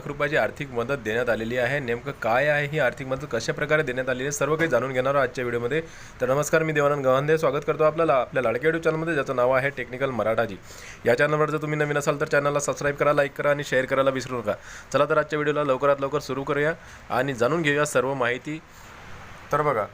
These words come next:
अल्प मानधनात कर्तव्य बजावणाऱ्या चाळीसगाव तालुक्यातील आशा,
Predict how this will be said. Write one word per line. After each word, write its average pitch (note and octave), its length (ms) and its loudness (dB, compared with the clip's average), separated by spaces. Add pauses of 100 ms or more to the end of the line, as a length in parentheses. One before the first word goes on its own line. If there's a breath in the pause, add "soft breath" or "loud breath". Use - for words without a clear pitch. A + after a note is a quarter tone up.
(400)
अल्प D#3 340 0
मानधनात D#3+ 760 2 (100)
कर्तव्य D#3+ 380 0
बजावणाऱ्या C#3+ 800 0
चाळीसगाव C#3 540 0
तालुक्यातील C3+ 560 -2
आशा, C#3+ 520 0